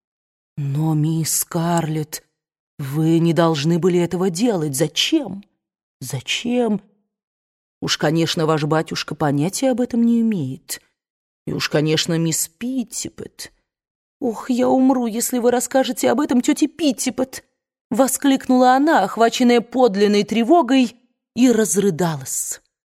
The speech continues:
Ей ничего не стоило заплакать, потому что она продрогла и чувствовала себя такой несчастной, но это произвело на Фрэнка поистине ошеломляющее впечатление.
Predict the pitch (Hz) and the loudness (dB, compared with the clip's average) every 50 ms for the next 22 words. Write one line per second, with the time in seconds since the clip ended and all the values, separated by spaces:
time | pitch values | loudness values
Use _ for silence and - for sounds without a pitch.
0 | _ _ _ _ _ - 208 208 285 320 339 339 320 330 330 320 - - 339 349 | _ _ _ _ _ -6 0 2 4 6 6 6 6 4 4 4 2 2 2 2
1 | 339 339 302 - - 339 320 311 302 254 285 269 277 - 196 170 151 143 - - | 2 0 0 0 0 0 0 0 0 0 -2 -2 -2 -2 -4 -4 -4 -4 -8 -12
2 | - - - - - - _ _ _ _ _ - - - 220 196 - - 156 147 | -18 -16 -14 -14 -16 -16 _ _ _ _ _ -10 -6 -4 -4 -2 -2 0 0 2
3 | 156 147 139 160 147 151 147 165 226 285 320 269 254 262 262 254 254 247 - _ | 2 2 2 2 2 2 2 2 2 2 2 0 0 0 0 0 0 -2 -6 _
4 | _ _ - - 190 - - 214 - - - 175 165 165 170 160 - 175 160 165 | _ _ -6 -4 -4 -2 -2 -2 -2 0 0 2 2 4 2 2 2 2 2 2
5 | 156 - 139 - - 156 143 147 139 127 - - - 240 269 254 - - 269 277 | 2 2 0 0 0 -2 0 0 -2 -2 -2 0 0 0 0 0 -2 -4 -2 0
6 | 277 262 208 185 202 233 277 330 - _ _ _ _ _ _ _ _ - - 175 | 2 2 2 2 2 2 0 -2 -4 _ _ _ _ _ _ _ _ -2 0 0
7 | 208 - 311 254 - 320 320 311 285 208 208 208 214 202 233 262 302 302 - - | 0 0 -4 -6 -2 0 2 2 2 0 0 0 2 4 4 4 2 0 0 0
8 | 214 214 220 247 269 269 - - 285 - - 262 220 196 190 202 196 - - - | 0 2 2 2 2 0 -2 -6 -6 0 2 2 4 2 2 0 -4 -6 -6 -2
9 | 262 269 277 269 262 254 - 240 233 220 202 180 170 160 156 156 151 - - 156 | 0 0 2 2 2 0 0 2 2 2 2 4 2 4 2 2 0 0 -2 -2
10 | 143 - - 151 - - 165 - 160 147 131 120 120 127 120 127 - - | -2 -2 -6 -8 -6 -6 -6 -4 -2 -2 0 0 -2 -4 -6 -8 -10 -12